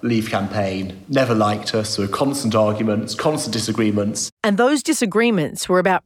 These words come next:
Speaker 2: pretty fundamental things, like what the message should be.
Speaker 1: The message coming out of ukip was, "Let's leave the E U so we can pull up the drawbridge and basically have no more migration to the U K."
Speaker 2: Remember,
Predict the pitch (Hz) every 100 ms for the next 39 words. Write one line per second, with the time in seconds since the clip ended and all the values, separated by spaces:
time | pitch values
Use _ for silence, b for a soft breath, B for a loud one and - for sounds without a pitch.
0 | _ - 403 - 294 294 285 240 220 214
1 | 196 190 - 185 139 135 - 202 196 190
2 | - 185 220 202 196 196 180 131 - 156
3 | 139 135 175 120 117 151 147 143 113 -
4 | 110 110 101 98 98 92 104 110 104 78
5 | - - 110 101 95 87 90 - - -
6 | _ _ _ 139 143 143 131 110 - 113
7 | 104 90 87 82 85 87 - - 107 98
8 | 95 - 95 92 87 - - - _ _
9 | _ - 156 107 120 - 101 95 95 98
10 | 95 98 - B B B B B 110 104
11 | 95 95 98 104 - 104 98 110 107 98
12 | 95 95 95 92 90 - 82 82 82 73
13 | - - 233 240 262 254